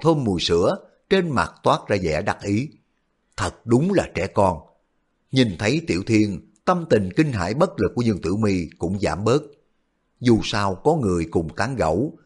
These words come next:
dễ chịu hơn một mình đối mặt với đống đồ vật ghê tởm trong phòng này. "Chị ơi, trên người chị có tấm thẻ bài bướm bướm sao?" Tiểu Thiên hỏi. "Ừ." Dương Tử Mi nhìn túi áo. Trong túi áo có tấm thẻ bài hồ điệp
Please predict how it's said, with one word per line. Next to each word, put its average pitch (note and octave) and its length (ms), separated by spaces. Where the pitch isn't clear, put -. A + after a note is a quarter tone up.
dễ A#2 340
chịu G2+ 200
hơn C3 200
một F2 100
mình F2 320
đối D#3+ 220
mặt G#3+ 260
với A#2+ 80
đống E3+ 220
đồ F2 240
vật E2 200
ghê A2 260
tởm E2+ 240
trong G#2 140
phòng E2 200
này. D2+ 180
"Chị F#2+ 200
ơi, A2+ 440
trên F3 220
người F#2+ 220
chị F#2 260
có C#3+ 140
tấm D#3 220
thẻ G2+ 180
bài F2+ 220
bướm A#2+ 240
bướm D3+ 240
sao?" C#3 400
Tiểu F#2+ 300
Thiên A2 160
hỏi. F2+ 360
"Ừ." G#2 240
Dương C3 340
Tử F#2 140
Mi G#2 420
nhìn F2 280
túi G#2+ 200
áo. G#2 260
Trong C3+ 280
túi D3 200
áo D#3 340
có D#3+ 100
tấm D#3+ 260
thẻ F3+ 180
bài G2 280
hồ E2+ 240
điệp E2+ 200